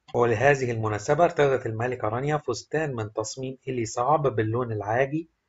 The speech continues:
مزين بالتطريز زي ما احنا شايفين، وبدت غاية في الأناقة بتصميم من مجموعة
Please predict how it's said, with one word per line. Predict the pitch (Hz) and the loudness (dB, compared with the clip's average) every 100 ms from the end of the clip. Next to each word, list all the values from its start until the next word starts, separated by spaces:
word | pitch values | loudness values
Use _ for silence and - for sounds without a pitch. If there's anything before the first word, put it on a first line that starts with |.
| _ _ _ - | _ _ _ -6
مزين | 117 110 135 127 117 | -2 0 0 0 -2
بالتطريز | 127 - 107 - 117 139 165 170 151 - _ _ _ _ _ _ _ _ _ _ _ _ _ _ _ _ | -2 -2 -6 -2 -4 0 0 -2 -8 -16 _ _ _ _ _ _ _ _ _ _ _ _ _ _ _ _
زي | 147 131 127 | -8 -4 -2
ما | 120 | -2
احنا | 113 113 | -4 -6
شايفين، | - 101 98 135 156 175 - _ _ _ _ _ | -4 -6 -6 -4 -4 -6 -12 _ _ _ _ _
وبدت | 123 120 139 120 107 - | 0 4 4 4 0 -6
غاية | 107 120 139 123 101 | -2 4 4 4 0
في | - | -4
الأناقة | 123 117 - 107 104 120 135 - 165 | -8 -10 -8 -4 0 0 0 -6 -6
بتصميم | 151 123 107 - 123 123 | -4 -2 -2 -4 -8 -6
من | 113 107 | -6 -4
مجموعة | 107 113 120 | -6 -2 -2